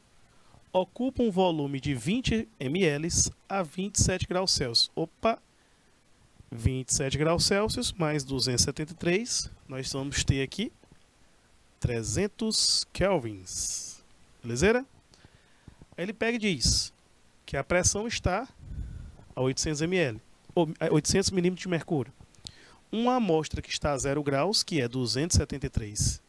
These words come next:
Kelvin, a oitocentos milímetros de mercúrio. Opa, gente, ó. Pressão constante. Se a pressão está constante, nós vamos usar V um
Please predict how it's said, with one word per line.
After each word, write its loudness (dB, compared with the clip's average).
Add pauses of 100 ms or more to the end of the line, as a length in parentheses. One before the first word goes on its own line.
(440)
Kelvin, 0 (1080)
a 4
oitocentos 4
milímetros 4
de 2
mercúrio. 2 (200)
Opa, -4
gente, -2
ó. 2 (1600)
Pressão -2 (400)
constante. -4
Se 2
a 4
pressão -2
está -8
constante, -2 (500)
nós 2
vamos 2
usar 2 (500)
V -4
um -8